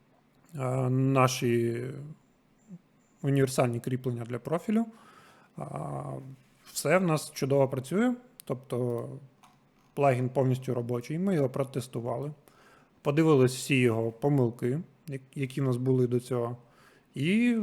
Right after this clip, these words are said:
я сподіваюся, що він вже готовий, е, для того, щоб ви так само могли ним користуватись.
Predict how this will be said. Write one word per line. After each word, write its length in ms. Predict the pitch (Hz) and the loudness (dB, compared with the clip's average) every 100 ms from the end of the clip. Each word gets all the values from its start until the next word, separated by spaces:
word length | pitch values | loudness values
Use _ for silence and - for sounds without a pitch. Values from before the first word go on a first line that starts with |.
| 180 - _ _ | -4 -12 _ _
я 140 | 131 156 | -2 -2
сподіваюся, 440 | - 185 190 190 | 0 0 4 4
що 100 | - | 2
він 80 | 196 | 0
вже 160 | 175 175 | 2 0
готовий, 460 | 175 180 180 170 151 _ _ - | 2 2 2 0 -2 _ _ -14
е, 280 | 139 127 123 | -10 -8 -6
для 120 | 123 | -6
того, 220 | 123 156 | 0 0
щоб 160 | 151 131 | 0 -2
ви 140 | 131 | -2
так 300 | 131 131 131 | 0 -2 -2
само 300 | - 139 123 | 0 0 2
могли 240 | 120 127 127 | 2 2 4
ним 200 | 127 117 | 2 0
користуватись. 680 | 120 113 135 185 - - | -6 -4 -2 -2 -2 -12